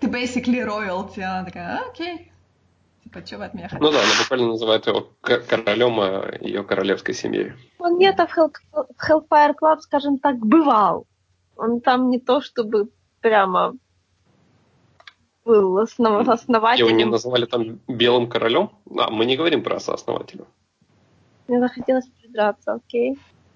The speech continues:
Speaker 1: У тебя будет повод придраться?
Speaker 2: Да.
Speaker 1: Саша, скажи мне,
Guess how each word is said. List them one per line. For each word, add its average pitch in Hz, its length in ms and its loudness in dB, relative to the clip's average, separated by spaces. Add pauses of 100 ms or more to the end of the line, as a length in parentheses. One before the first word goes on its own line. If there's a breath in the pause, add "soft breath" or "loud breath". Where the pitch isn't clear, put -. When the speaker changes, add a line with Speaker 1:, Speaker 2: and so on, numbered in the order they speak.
(160)
Speaker 1:
У 233 40 -4
тебя 226 200 -6
будет 294 260 -8
повод 277 280 -4
придраться? 240 680 -8 (1200)
Speaker 2:
Да. 233 200 2
Speaker 1:
Саша, 277 240 -4
скажи 277 360 -4
мне, 220 320 -10